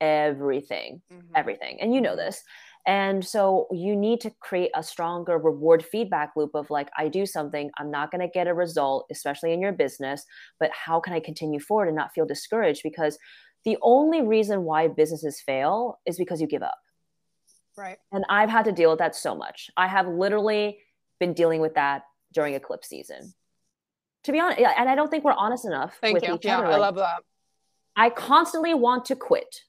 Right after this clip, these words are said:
Speaker 2: I went through that this eclipse <laughs> season. Like,
Speaker 1: I
Speaker 2: hard.
Speaker 1: constantly want
Speaker 2: Mm-hmm.
Speaker 1: to quit.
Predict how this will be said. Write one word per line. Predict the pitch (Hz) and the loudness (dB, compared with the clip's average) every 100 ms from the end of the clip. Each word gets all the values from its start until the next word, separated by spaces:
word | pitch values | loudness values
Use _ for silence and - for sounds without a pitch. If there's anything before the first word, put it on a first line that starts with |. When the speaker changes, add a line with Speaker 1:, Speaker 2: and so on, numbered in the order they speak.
| _ _ - | _ _ 2
Speaker 2:
I | 240 | 2
went | 320 269 | 4 0
through | 208 | -4
that | 180 165 | -6 -6
this | 180 - | -10 -12
eclipse | 160 180 - | -8 -8 -6
<laughs> | |
season. | 208 175 - 247 - 233 - | -8 -6 -6 -8 -8 -14 -14
Like, | 233 - - | -12 0 4
Speaker 1:
I | 208 | 6
Speaker 2:
hard. | 262 240 180 | 6 2 -2
Speaker 1:
constantly | 202 233 254 247 - 285 269 294 285 | 0 2 2 0 -2 -2 0 0 -2
want | 190 175 175 175 247 | 0 0 0 -4 -6
Speaker 2:
Mm-hmm. | 240 294 | -4 0
Speaker 1:
to | 156 294 - | 2 0 -4
quit. | - - - | -6 -6 -8